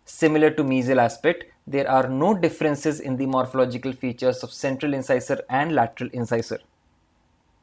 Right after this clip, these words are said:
Finally, the incisal aspect. The only difference from incisal aspect is the angulation of the incisal ridge. In central incisor,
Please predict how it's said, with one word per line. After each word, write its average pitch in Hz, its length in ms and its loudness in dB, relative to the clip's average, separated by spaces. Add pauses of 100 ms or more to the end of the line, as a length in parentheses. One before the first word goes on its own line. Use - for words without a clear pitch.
(160)
Finally, 131 480 0 (300)
the 196 160 -4
incisal 120 480 0
aspect. 123 480 2 (640)
The 147 140 4
only 196 400 4
difference 156 360 -2
from 147 180 -2
incisal 135 460 0
aspect 147 300 -2
is 131 140 -6
the 147 160 -2
angulation 143 580 0
of 117 80 -6
the 139 100 -2
incisal 113 480 -4
ridge. 117 320 -4 (420)
In 131 120 -2
central 123 380 -2
incisor, 120 520 0